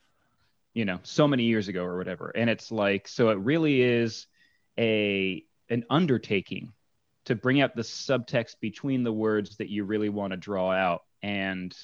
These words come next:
you know, it's, and, like, 'cause you almost, you almost wanna write a s-, a side play, you know what I mean, where that,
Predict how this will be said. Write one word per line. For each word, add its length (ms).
you 160
know, 320
it's, 380
and, 400
like, 160
'cause 120
you 160
almost, 280
you 100
almost 220
wanna 180
write 380
a 40
s-, 360
a 80
side 400
play, 460
you 80
know 80
what 60
I 80
mean, 100
where 160
that, 200